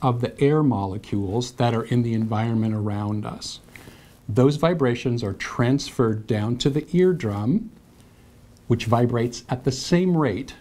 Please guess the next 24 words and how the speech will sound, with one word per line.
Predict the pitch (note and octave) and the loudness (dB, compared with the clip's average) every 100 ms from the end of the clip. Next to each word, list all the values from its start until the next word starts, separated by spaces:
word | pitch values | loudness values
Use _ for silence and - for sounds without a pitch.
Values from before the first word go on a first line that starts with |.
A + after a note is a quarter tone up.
| - - - - | -20 -20 -20 -4
as | A#2 G#2 | -4 0
those | A#2+ G#2+ - | 0 0 0
air | B2 A#2+ | 0 2
molecules | G2 F#2+ G2+ - G#2 A2 | 0 -4 -6 -4 -2 0
in | A2+ | 2
the | B2 | 4
environment. | D3 C3 F#2+ F2 F2 B2+ G#3 - - - - - - - - - - | 2 0 -2 -4 -6 -6 -8 -10 -14 -20 -20 -20 -20 -20 -20 -20 -4
The | A#2+ | 0
vibrations | A2 A#2 B2 C3+ - C3+ C3 | 2 2 4 2 2 2 2
are | A#2 | 2
then | A2 B2 A#2+ | 0 0 0
transferred | - C#3+ C3+ C#3 - - C3 B2 A#2+ | 0 0 2 0 -2 2 4 4 -2
through | - D3+ D#3+ F3+ F3 | -8 -2 2 2 2
those | E3 D#3 - | 2 2 0
little | D3+ D3+ | 0 0
tiny | D3 - C#3 C#3 | -2 -2 2 2
bones | A#2+ A2+ A2 A2+ A2 A2 - - - - - | 2 0 0 0 -2 -4 -8 -20 -20 -20 -6
to | - | 0
the | A#2+ B2+ - | 0 0 0
inner | C3+ C3 B2+ | 2 2 0
ear, | - G2 - - - _ - | -4 -6 -6 -14 -20 _ -2
or | A2 | -2
the | G#2 | -2
cochlea. | - - A2+ - G#2+ - D#3+ | -6 -4 -4 -4 -8 -8 -12